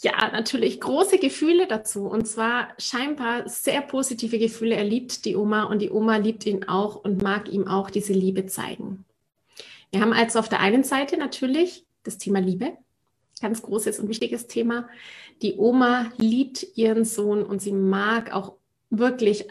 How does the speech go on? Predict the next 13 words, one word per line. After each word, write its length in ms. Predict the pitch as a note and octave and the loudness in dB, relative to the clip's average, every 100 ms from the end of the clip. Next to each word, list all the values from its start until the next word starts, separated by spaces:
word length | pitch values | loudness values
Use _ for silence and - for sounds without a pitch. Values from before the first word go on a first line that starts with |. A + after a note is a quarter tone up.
| - | -14
diese 400 | A3+ - A3+ G#3+ | -14 -8 -4 -2
Zeit, 480 | - A3 B3 G4+ - - _ - | 0 2 4 2 0 -8 _ -2
die 160 | G#3+ F#3+ | 0 2
wenige 400 | D4 B4 A#3+ A3+ | 2 2 0 -2
Zeit, 320 | G#3 G3+ G3+ | -2 -2 -2
die 40 | |
sie 160 | G#3 G3+ | -2 -2
mit 200 | F#3+ F#3+ | -2 0
ihm 240 | F#3 - | -2 0
hat, 320 | B3 - - _ - _ - | -4 -4 -14 _ -20 _ -2
ganz 260 | G#3+ A#3 | 2 2
intensiv 640 | - A3 A3+ G#3 G#3 - G#3+ | 2 2 2 2 0 0 2
nutzen. 580 | G#3 G#3 - - F3+ | 2 0 -8 -10 -12